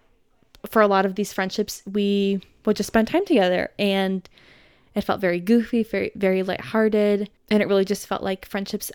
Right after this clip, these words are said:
out of proximity, but also there was a level of safety and security. I think another way that we form friendships is through shared experiences and a shared identity. So if I think through,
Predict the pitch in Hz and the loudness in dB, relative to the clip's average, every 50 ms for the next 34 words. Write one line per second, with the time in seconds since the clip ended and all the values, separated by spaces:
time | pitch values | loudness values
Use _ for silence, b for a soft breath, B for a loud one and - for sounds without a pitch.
0 | - - 202 196 196 196 196 196 190 190 190 - - - _ _ _ _ _ _ | -6 -4 -2 -2 0 2 2 2 0 -2 -4 -8 -16 -20 _ _ _ _ _ _
1 | - - 214 208 - - 190 185 202 220 320 370 - - 214 - - 214 - - | -4 -2 -2 -2 -2 -4 -4 0 4 6 6 6 6 4 0 0 0 -4 -4 -2
2 | 220 202 208 214 220 214 208 202 196 190 190 196 190 190 - - - 190 190 196 | 0 2 4 4 4 2 2 2 2 2 2 0 0 -2 -4 -4 -4 -4 -4 -4
3 | - - 190 196 196 - - 208 - - 214 - - 208 - 214 214 b b b | -6 -6 -4 -4 -4 -6 -8 -10 -8 -6 -4 -4 -4 -4 -6 -8 -8 b b b
4 | b b b b b b b _ _ _ - 226 254 - 262 233 226 214 202 190 | b b b b b b b _ _ _ -2 0 2 2 2 2 4 2 4 4
5 | 208 214 208 208 202 202 196 - 220 208 - - 208 208 208 - 208 208 196 - | 4 4 4 4 4 2 2 0 -2 -2 -2 0 0 0 0 0 -2 -4 -2 -2
6 | 214 - - - 226 208 - - - 208 202 202 202 202 202 202 190 - - _ | -4 -6 -6 -8 -6 -6 -6 -6 -6 -2 0 2 2 4 2 2 0 -4 -10 _
7 | _ _ _ _ _ _ _ _ _ _ _ _ _ _ - - - - - 247 | _ _ _ _ _ _ _ _ _ _ _ _ _ _ -20 -20 -10 0 4 6
8 | 233 214 208 - - - 220 196 196 196 214 220 277 269 247 240 208 196 - - | 6 6 4 0 -2 0 0 2 2 0 0 0 0 0 0 0 0 -2 -4 -4
9 | - 196 202 202 208 202 190 - 190 180 190 190 190 226 233 254 269 294 294 _ | -6 -6 -6 -4 -4 -4 -4 -2 -2 -2 -2 -2 -2 -2 -2 0 -2 -2 -4 _
10 | b b b b b b b b b b b b - 226 226 208 202 - 220 208 | b b b b b b b b b b b b -8 -4 -2 -2 -2 -2 -6 -6
11 | - - - 214 208 208 208 208 202 202 | -6 -6 -4 -2 0 0 0 0 0 -2